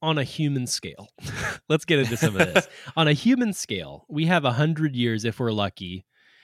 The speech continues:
Speaker 1: If you spent the first twenty-five years of your life being a murderer, I don't think you should get the rest of those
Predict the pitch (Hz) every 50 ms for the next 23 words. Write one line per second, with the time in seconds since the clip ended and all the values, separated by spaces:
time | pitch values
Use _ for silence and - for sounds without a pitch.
0 | _ _ _ _ - 123 117 - 143 165 185 202 208 214 196 - - - 165 156
1 | - 135 127 117 - - 139 135 123 - - - 147 139 139 135 123 - 131 127
2 | 123 117 113 113 113 110 110 110 107 107 - - - _ _ _ _ _ _ _
3 | - 127 117 110 113 107 101 95 95 92 85 80 78 - - - - 135 110 101
4 | 104 98 95 92 92 92 90 87 85 80 80 76 65 62 64 - - _ _ _
5 | _ _ _ _ _ _ _ _ _ _ _ - 120 135 156 180 190 170 - 180
6 | 160 139 135 139 127 113 - - 123 110 110 107 113 113 - 113 107 101 101 104
7 | 104 101 98 - - - 117 110 98 95 101 98 92 90 90 90 90 - - -